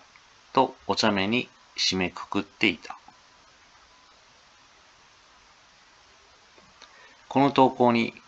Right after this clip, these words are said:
ファンからは、「自ら何かを始めるスイッチを入れるのが親の役目なんですね。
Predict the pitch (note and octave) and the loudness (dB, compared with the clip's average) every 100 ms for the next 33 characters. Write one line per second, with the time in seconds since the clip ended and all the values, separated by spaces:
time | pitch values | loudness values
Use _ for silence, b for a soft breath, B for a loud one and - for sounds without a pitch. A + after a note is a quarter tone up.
0 | - C3 A#2+ E2+ D2+ C#2+ - - - - | 0 2 2 0 2 0 -2 -8 -20 -20
1 | _ _ _ - A2+ B2+ - D#2 - - | _ _ _ -4 -2 -2 2 2 2 -2
2 | A#2+ B2 - D#2 D2 D#2+ E2 F2 E2 - | -2 0 2 2 2 -4 -4 -4 -4 -4
3 | F#2 - - - - - E2+ F2+ G#2+ G#2+ | -4 -4 -6 -6 -8 -10 -4 0 2 2
4 | G#2 F#2+ E2 - - _ _ - F#2+ G2+ | 0 0 -2 -4 -10 _ _ 2 4 4
5 | F#2 - G2+ E2+ D2 C#2+ - D2+ | 2 0 -2 -2 -4 -8 -12 -12